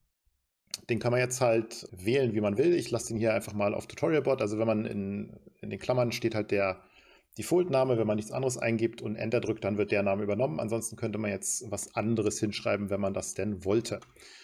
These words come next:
Das heißt, wir bleiben einfach mal bei dem, äh, Package-Name, Version eins null null passt auch. Eine Beschreibung gebe ich jetzt mal nicht weiter ein. Entry Point ist an der Stelle nochmal ganz wichtig. Prinzipiell könnte man Index J S nehmen und so lassen.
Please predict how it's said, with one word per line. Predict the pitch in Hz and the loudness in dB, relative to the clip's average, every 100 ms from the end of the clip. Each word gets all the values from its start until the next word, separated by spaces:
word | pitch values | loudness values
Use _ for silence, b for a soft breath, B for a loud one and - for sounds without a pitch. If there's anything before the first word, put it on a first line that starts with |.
| B B | B B
Das | 120 | -2
heißt, | 113 | -2
wir | 107 | 0
bleiben | 131 123 | 2 2
einfach | 117 | 0
mal | 110 | 2
bei | 110 | 2
dem, | 104 98 110 | 0 -4 -4
äh, | 113 110 | -4 -4
Package-Name, | - - - 135 135 120 | -2 -4 -2 2 2 2
Version | 104 110 113 | 2 0 0
eins | 104 - | -2 -4
null | 110 | -2
null | 110 143 139 | 2 2 0
passt | 101 - | -8 -6
auch. | 143 165 156 - B B B B | 0 0 0 -6 B B B B
Eine | 113 | -4
Beschreibung | - - 120 131 127 127 123 | -2 0 4 4 4 4 4
gebe | 110 113 | 2 2
ich | 117 | 0
jetzt | - | -4
mal | 104 101 | -2 0
nicht | - | 0
weiter | 101 104 151 | -2 0 0
ein. | 156 151 151 B B B B B - - - | 2 0 -4 B B B B B -20 -10 0
Entry | 175 185 190 | 0 2 0
Point | 151 156 | 2 2
ist | 135 | 0
an | 123 | 2
der | 135 | 2
Stelle | 127 127 | 4 2
nochmal | 127 120 | 4 4
ganz | 120 113 | 2 0
wichtig. | 123 127 - | -4 -6 -2
Prinzipiell | 175 180 - 147 135 | -2 -2 0 0 0
könnte | - 139 147 | 0 0 2
man | 131 127 | 2 2
Index | 127 127 123 - - | 2 4 2 -2 -4
J | 113 123 | 0 2
S | 120 - - - - - | 0 -4 -6 -6 -10 -8
nehmen | 120 117 113 131 180 180 175 | -4 0 2 4 2 2 -2
und | 123 117 | -4 -4
so | 110 110 | -2 0
lassen. | 117 123 - 92 | 2 2 0 -2